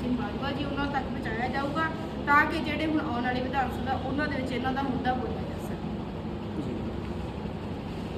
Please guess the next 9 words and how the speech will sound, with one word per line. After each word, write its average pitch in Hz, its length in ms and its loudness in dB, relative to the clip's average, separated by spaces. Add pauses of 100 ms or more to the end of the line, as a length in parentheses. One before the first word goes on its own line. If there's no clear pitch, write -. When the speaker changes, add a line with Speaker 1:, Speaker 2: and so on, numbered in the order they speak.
Speaker 2:
ਹਾਂ, 143 140 4
ਮੈਡਮ 143 300 4
ਨੂੰ 151 160 4
ਤੁਸੀਂ 143 280 0
ਆਪਣੇ 143 240 0
ਵੱਲੋਂ 143 300 2
ਜਿਹੜਾ, 139 280 2 (400)
ਅ, - 20 2
ਆਪਣੀ 139 640 2